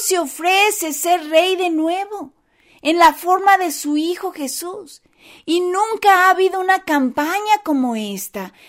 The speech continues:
Jesús no tiene poder, no tiene soldados,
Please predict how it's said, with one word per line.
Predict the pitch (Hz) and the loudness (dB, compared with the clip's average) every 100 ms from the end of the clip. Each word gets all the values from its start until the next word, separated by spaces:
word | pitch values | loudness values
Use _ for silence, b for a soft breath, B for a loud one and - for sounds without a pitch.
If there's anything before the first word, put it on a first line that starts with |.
| b | b
Jesús | 320 311 - 359 403 381 | -4 -4 -2 -2 -2 0
no | 381 285 | 0 0
tiene | 311 349 392 480 - | -2 -2 0 -2 -2
poder, | 320 277 220 220 226 247 b b - | -2 0 2 2 0 -4 b b -4
no | 302 - | -2 -2
tiene | - 370 453 440 | -4 -2 -2 -2
soldados, | - 311 285 240 240 226 220 254 320 - | -2 0 2 6 6 6 6 4 2 -4